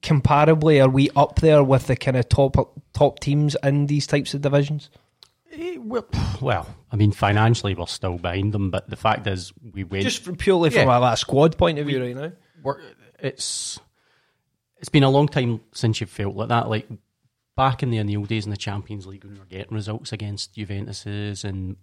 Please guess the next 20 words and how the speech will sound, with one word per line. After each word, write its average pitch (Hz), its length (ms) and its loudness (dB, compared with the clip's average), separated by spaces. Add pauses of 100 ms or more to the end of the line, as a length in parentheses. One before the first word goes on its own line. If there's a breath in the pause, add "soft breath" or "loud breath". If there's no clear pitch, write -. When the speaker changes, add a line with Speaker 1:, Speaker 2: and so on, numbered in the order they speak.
Speaker 2:
uh, 92 360 -10 (200)
Man 101 280 -4
U's 101 300 -4
and 101 100 -12
stuff - 260 -12
like 107 100 -8
that, - 220 -8 (600 loud breath)
um, 92 420 0 (460)
we 107 160 2
knew 110 220 2
we 110 120 0
were 98 100 -4
punching 104 360 -4
above 92 220 -6
our 90 80 -4
weight, 95 320 -6 (260)
but 110 160 -8
we 104 120 -4
still 107 320 -2
knew 98 320 -2